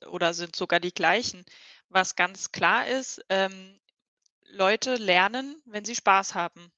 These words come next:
und wenn sie selber Erfahrung machen. Ähm, das bedeutet,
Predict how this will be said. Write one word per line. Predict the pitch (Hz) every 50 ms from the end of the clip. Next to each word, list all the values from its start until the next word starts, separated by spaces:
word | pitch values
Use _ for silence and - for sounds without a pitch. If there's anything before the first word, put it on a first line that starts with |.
| _ _ _
und | 208 220 226 220 -
wenn | 202 208 214
sie | 214 220
selber | 202 190 190 202 214 214
Erfahrung | 208 196 208 - - 226 226 220 220 208 190
machen. | 175 180 - - 175 175 _ _ _ _ _ _ _ _ _ _ _ _ _
Ähm, | 185 196 190 190 190 190 190 196 _ _
das | 190 - -
bedeutet, | - - - 190 180 190 208 - 285 294 - - -